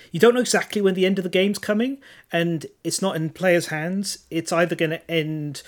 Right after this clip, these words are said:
on a given card in stage four, or it's gonna end on the very last ca-, card in stage four. So sometimes it feels a little anticlimactic.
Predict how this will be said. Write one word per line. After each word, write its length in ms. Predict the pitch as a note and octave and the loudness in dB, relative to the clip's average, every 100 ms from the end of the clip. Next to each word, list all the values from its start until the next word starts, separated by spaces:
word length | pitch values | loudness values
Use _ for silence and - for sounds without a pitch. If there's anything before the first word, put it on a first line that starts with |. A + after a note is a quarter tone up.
| - - _ - | -20 -20 _ -6
on 160 | D3 | -2
a 160 | C#3+ C3+ | 0 0
given 320 | C3 D#3+ C#3 | 0 0 -2
card 280 | - D3+ C3 | -2 -2 -2
in 100 | B2+ | -6
stage 340 | - C#3 B2 | -4 -4 -4
four, 320 | - C#3 B2+ A2+ | -4 -2 -2 -2
or 140 | C3+ | -4
it's 100 | A#2+ | -4
gonna 180 | - B2+ | -6 -8
end 260 | B2 D3 C3+ | -6 -4 -4
on 100 | B2+ | -6
the 80 | |
very 220 | C3 C3+ B2 | -4 -4 -2
last 380 | C3 C#3 C#3 - | -2 -2 -2 -4
ca-, 240 | B2 A2+ - | -6 -6 -12
card 300 | - A#2+ A2+ | -10 -8 -8
in 60 | A#2+ | -8
stage 320 | - A2 G#2 | -8 -8 -10
four. 300 | - G#2+ G2 | -10 -10 -8
So 240 | - A2+ | -8 -10
sometimes 680 | G2+ - F3+ F3 - D#3 C3+ | -10 -4 -2 -2 -4 -6 -6
it 60 | - | -8
feels 280 | C3+ A#2+ | -6 -6
a 40 | B2+ | -8
little 280 | C3 B2+ - | -10 -12 -10
anticlimactic. 1080 | C#3+ C3+ D#3 - D#3 F3+ F3 - C4+ - | -12 -12 -16 -8 -4 -4 -4 -4 -4 -6